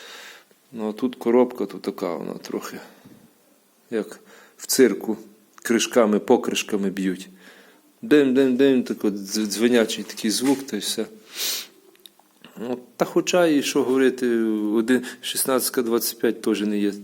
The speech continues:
тихий станок, він шумний. Оцей тихий с-, верстат, подобається, як він теж робить.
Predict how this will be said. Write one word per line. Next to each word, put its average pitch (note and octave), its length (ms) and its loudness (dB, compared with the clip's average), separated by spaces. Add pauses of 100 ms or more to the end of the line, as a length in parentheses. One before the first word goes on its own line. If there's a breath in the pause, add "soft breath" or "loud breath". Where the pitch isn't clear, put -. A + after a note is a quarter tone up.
тихий G#2 380 -6
станок, G2+ 520 -6
він G#2 120 -4
шумний. G2+ 540 -4 (220)
Оцей B2 440 0 (680 loud breath)
тихий G2 320 -8
с-, - 240 -12
верстат, G2+ 560 -12
подобається, F#2+ 640 -4
як - 140 -16
він G#2 100 -10
теж - 260 -16
робить. - 420 -20